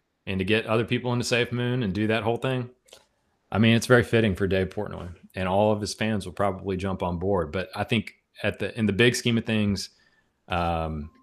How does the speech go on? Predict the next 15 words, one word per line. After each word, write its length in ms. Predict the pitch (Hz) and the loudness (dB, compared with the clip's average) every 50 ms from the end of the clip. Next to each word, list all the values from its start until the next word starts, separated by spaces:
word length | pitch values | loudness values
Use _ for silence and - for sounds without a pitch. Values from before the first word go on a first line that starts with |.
| _ _ _ | _ _ _
you're 140 | - 98 98 | -4 -2 0
getting 200 | 95 110 101 101 | 2 2 0 2
more 220 | 98 101 101 101 98 | 0 0 0 0 0
and 80 | 98 98 | 0 0
more 180 | 95 95 92 | 0 -2 -2
folks 400 | 92 - 101 92 90 87 - - | -2 0 0 0 0 -2 -4 -8
to 100 | - - | -8 -8
jump 320 | 85 82 98 92 90 - 92 | -6 -4 -4 -4 -4 -4 -4
in 460 | 90 87 87 87 85 85 85 87 85 - - | -4 -4 -4 -4 -4 -4 -6 -8 -8 -10 -14
and 640 | 101 92 87 87 85 85 85 82 82 82 80 78 - _ _ | -12 -10 -8 -6 -6 -6 -8 -8 -10 -12 -14 -16 -20 _ _
participate, 800 | - - 98 - - - 98 - 98 78 - 85 80 78 78 - - _ _ _ _ _ _ _ _ _ _ _ _ _ _ - - | -6 -4 -4 -4 -4 -4 -4 -4 -6 -6 -8 -8 -8 -8 -10 -10 -12 _ _ _ _ _ _ _ _ _ _ _ _ _ _ -10 -8
uh, 240 | 82 82 80 80 - - | -6 -4 -4 -6 -6 -4
in 120 | 95 92 | -6 -4
crypto 320 | 90 - 101 80 - 87 80 | -2 -2 -4 -4 -4 -6 -6
markets. 560 | 80 80 76 71 - 73 - - - - | -6 -6 -8 -8 -10 -14 -14 -14 -14 -14